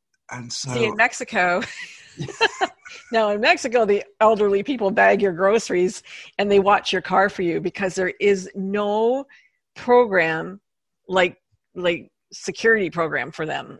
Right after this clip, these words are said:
Speaker 2: i-, wealth-wise or anything like that. And so it's like, "I've watched your car for you.
Speaker 1: Yeah, yeah.
Speaker 2: I watched it while you're in the store," and then
Speaker 1: Mm.
Speaker 2: give 'em a
Speaker 1: Yeah,
Speaker 2: tip,
Speaker 1: yeah.
Speaker 2: right?
Speaker 1: Yeah.
Speaker 2: And give 'em a tip at the grocery store bagging. And it's so unfortunate, but, I mean, this is where, where the elderly,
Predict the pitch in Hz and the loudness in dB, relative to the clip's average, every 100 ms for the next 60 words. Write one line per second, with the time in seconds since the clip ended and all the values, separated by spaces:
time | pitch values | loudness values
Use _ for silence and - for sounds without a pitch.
0 | - 180 175 - 175 170 175 156 147 156 | -10 -8 -10 -4 0 0 0 -2 -2 -4
1 | 160 160 160 160 156 208 214 - 185 - | -6 -8 -8 -10 -6 0 0 0 -4 -2
2 | 175 170 - 170 - - _ _ _ _ | 0 0 -2 -6 -8 -20 _ _ _ _
3 | _ 175 175 165 - - 165 - 165 160 | _ -4 0 -2 -4 -10 -10 -8 -8 -8
4 | 156 - - 202 _ _ _ - 87 87 | -12 -12 -14 -16 _ _ _ -12 -8 -8
5 | 87 - - 170 170 - - 160 160 156 | -10 -12 -8 -4 -4 -4 -8 -6 -6 -6
6 | 160 156 156 - 165 156 - 190 - 180 | -8 -10 -10 -12 -10 -10 -12 -16 -14 -10
7 | 165 160 - - _ _ _ _ - 165 | -6 -6 -8 -12 _ _ _ _ -12 -10
8 | 160 170 - 202 - _ _ _ 180 180 | -8 -6 -6 -6 -8 _ _ _ -4 -4
9 | - 196 202 185 180 180 208 - 196 180 | -6 -12 -6 -6 -6 -6 -6 -4 -6 -6
10 | 190 220 - 202 180 170 185 202 170 - | -4 -4 -4 -6 -2 2 2 0 -8 -12
11 | - - - 214 214 202 - 233 220 - | -16 -18 0 2 2 0 0 2 0 0
12 | 294 - 233 135 190 156 - 208 202 190 | 0 0 -2 2 4 2 0 -4 -2 -4
13 | - - 202 202 202 - 190 190 180 131 | -4 -4 -4 -2 -2 -2 -2 -2 -2 -4
14 | - 190 190 190 170 165 | 0 0 0 0 -2 -4